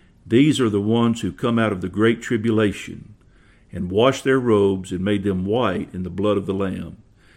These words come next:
Therefore they are before the throne of God, and serve him day and night in his temple.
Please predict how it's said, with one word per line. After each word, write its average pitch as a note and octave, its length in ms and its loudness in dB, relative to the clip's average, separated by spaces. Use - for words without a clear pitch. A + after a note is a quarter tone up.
Therefore A#2+ 500 4
they A#2 140 6
are G#2 100 4
before A2+ 380 -2
the A2 100 -4
throne B2 340 0
of A2 140 -4
God, F#2+ 420 -4
and F2 160 -10
serve A#2 320 0
him G2 220 -2
day A2 260 4
and A2+ 120 0
night G2 340 -2
in F2+ 80 -6
his F#2+ 140 -8
temple. G#2 500 -8